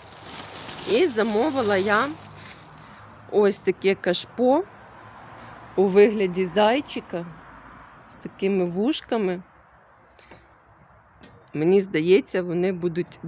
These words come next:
дуже гарні в поєднанні один з одним. Ці квіти, звичайно, тут не будуть стояти, бо вони на сонці просто повигорають. А так просто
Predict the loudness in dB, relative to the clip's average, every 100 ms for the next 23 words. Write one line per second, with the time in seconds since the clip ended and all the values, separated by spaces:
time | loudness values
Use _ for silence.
0 | -8 -6 -4 -2 -4 0 0 0 -2 -6
1 | -8 -16 -20 -20 -20 -20 -18 -2 2 2
2 | 2 2 2 2 0 0 0 0 2 4
3 | 4 4 2 2 -2 -6 -8 -6 -6 -6
4 | -4 -4 -4 -4 -4 -6 -6 -6 -6 -8
5 | -6 -8 -8 -8 -8 -2 0 0 0 2
6 | 2 2 0 2 0 0 0 -2 -2 0
7 | 0 2 2 2 -2 0 0 0 -4 -4
8 | -2 0 0 0 -2 -2 -4 -4 -4 -4
9 | -4 -6 -4 -4 -4 -4 -2 0 0 -2
10 | -6 -8 -2 -2 -2 -4 -4 -4 -8